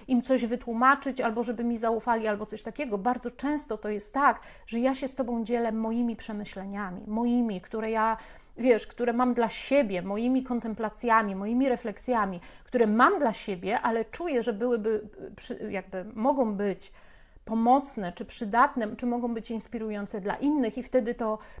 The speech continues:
publikuję w moich kanałach. I co się wtedy dzieje? Nie tylko, że to pomaga ludziom, którzy m-, mnie czytają, ale to też, mm,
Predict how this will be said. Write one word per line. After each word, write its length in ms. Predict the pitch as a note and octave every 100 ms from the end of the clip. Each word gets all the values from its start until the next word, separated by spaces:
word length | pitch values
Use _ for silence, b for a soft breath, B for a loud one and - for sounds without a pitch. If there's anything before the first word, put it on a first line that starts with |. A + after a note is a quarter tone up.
| -
publikuję 540 | A3 A3+ - A#3 G#3+
w 40 |
moich 240 | G#3+ G3 -
kanałach. 540 | G#3+ A3 E4+ A#3 G3 B B - - - C4+
I 280 | B3 A#3+ -
co 140 | - G4
się 140 | G#4
wtedy 280 | - A#3 A3
dzieje? 280 | G3 F#3+ G3
Nie 120 | B3
tylko, 240 | G#4+ G#4+
że 100 | D4+
to 80 | A3
pomaga 540 | - A3 G#3+ B3+ A3
ludziom, 400 | G3 A3+ G3+ G3+
którzy 360 | G3+ - A3 G3+
m-, 540 | G3 G#3 - F3 A3
mnie 220 | A3 G#3 G3
czytają, 580 | G3 A#3+ C#4+ B3+ F3 B B B -
ale 200 | A3 G#3+
to 120 | C#4+
też, 340 | D4+ D4 -
mm, 300 | A3+ G#3+ G#3+